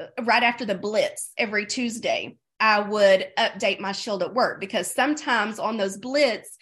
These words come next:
um, I'm calling some of my existing groups, you know, to get back in there to su-, to set, you know, future dates. And so it's just perfect timing. As soon as I get done with the Blitz, I've al-, allocated some time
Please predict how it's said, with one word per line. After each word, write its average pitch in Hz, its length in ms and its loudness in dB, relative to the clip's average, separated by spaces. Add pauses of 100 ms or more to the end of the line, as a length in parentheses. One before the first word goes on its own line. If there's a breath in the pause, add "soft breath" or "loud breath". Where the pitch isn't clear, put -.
(280 loud breath)
um, 226 280 2 (120)
I'm 240 440 2
calling 254 500 0
some 220 220 -4
of 233 80 -2
my 196 440 0
existing 208 500 -4
groups, 233 560 -4 (320)
you 220 100 -4
know, 196 120 0
to 214 140 -6
get 202 160 -2
back 220 220 -2
in 202 80 -4
there 190 120 -2
to 220 100 -6
su-, 202 300 -6 (280)
to 196 140 -4
set, 190 420 -2
you 202 60 -4
know, 185 80 -2
future 185 340 -10
dates. 185 360 -2 (260 loud breath)
And 247 100 -4
so 233 140 0
it's 220 120 -4
just 226 180 -8
perfect 277 360 -2
timing. 247 360 0
As 185 120 -4
soon 226 120 -4
as 226 120 -4
I 214 80 2
get 202 160 -6
done 214 120 0
with 196 100 -6
the 202 60 -8
Blitz, 240 400 2
I've 208 200 2
al-, 214 300 -8
allocated 202 560 0
some 214 180 -8
time 190 360 -2